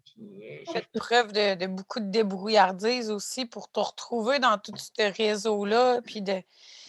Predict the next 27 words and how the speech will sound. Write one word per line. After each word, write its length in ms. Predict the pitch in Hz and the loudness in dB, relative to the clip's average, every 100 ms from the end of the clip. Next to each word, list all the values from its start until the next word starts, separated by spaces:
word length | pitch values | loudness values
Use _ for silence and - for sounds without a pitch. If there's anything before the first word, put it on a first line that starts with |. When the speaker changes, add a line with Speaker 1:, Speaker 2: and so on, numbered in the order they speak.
| - | -10
Speaker 2:
d'avoir 440 | 202 202 240 277 247 | 4 4 8 6 8
à 220 | 214 202 | 8 8
faire 300 | - 220 220 | 8 6 6
aussi 280 | 208 - 240 | -2 -8 -6
toutes 240 | 240 208 | -6 -4
les 120 | 226 202 | -4 0
démarches, 640 | 214 214 220 294 - - | 2 6 6 6 2 -2
là. 80 | 294 | -2
Je 100 | 240 | 0
veux 80 | 214 | 0
dire, 200 | 214 220 | 0 0
juste, 380 | 214 247 - 233 | 0 -2 -2 2
euh, 260 | 226 214 208 - - - | 4 2 0 -16 -20 -14
ceux 220 | - 233 | -6 0
qui 100 | 240 | 2
en 100 | 214 | 2
ont 160 | 208 214 | 2 0
jamais 400 | 214 226 220 196 | 2 0 0 -4
fait, 460 | - 240 247 214 208 | 2 6 8 6 4
euh, 20 | |
je 100 | - | -2
vous 80 | 220 | -4
mets 120 | 220 | -2
au 100 | 226 | -2
défi 380 | 196 214 - 233 | -2 -6 -6 4
d'aller, 640 | 240 202 220 226 214 | 6 6 2 2 2
euh, 100 | 202 | 0